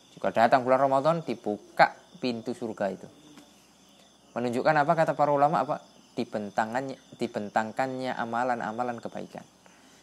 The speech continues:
Oleh karena, jika di bulan Ramadan ini tidak menggerakkan kita untuk beramal soleh,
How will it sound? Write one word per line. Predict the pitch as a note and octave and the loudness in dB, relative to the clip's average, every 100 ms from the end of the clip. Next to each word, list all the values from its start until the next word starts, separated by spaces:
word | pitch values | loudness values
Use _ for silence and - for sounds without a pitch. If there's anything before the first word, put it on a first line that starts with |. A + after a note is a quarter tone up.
| _ - - A#2+ | _ -20 -8 -2
Oleh | C#3 | 2
karena, | F#3+ F3+ | 2 2
jika | D#3+ D3 D3 C3+ B2 - C3 | -2 0 2 2 -4 -8 -8
di | B2 | -2
bulan | D#3 E3 | 0 2
Ramadan | D#3+ D#3 D3 | 2 0 0
ini | C#3+ C3+ B2+ | -2 -4 -4
tidak | D3+ C#3 | -2 -2
menggerakkan | B2+ C3 B2+ F3+ - E3+ D#3+ | -4 -4 2 2 2 -2 -2
kita | E3 D3+ | -2 -2
untuk | D3 C3+ | -2 -4
beramal | B2+ C3 C3 A#2+ | -2 0 -2 -4
soleh, | A#2 G#2+ G2+ | -4 -4 -4